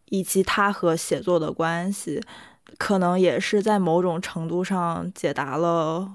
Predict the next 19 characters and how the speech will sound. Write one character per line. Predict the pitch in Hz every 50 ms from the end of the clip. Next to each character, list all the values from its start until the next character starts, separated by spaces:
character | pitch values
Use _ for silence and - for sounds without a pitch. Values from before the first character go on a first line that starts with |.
| - _ -
我 | 160 156 143
的 | 151 156 160
问 | 180 185 180 180
题 | 180 - - -
吧。 | - - 80 190 - _ - - - - _ _ _
他 | - - 226 220
说 | 214 - - 214 208 202 202 202 202 202 202 196 - -
他 | - 226
是 | - - 247
因 | 247 240
为 | 226
活 | 214 208 - - 180 165 160 160
着 | - 196 190
才 | 190 - - 190 170 170
不 | 180 - - 196
得 | 190 - 160 151 143
不 | - - 175 175
写 | 185 - - - 139 - -
作， | - - 156 135 113 240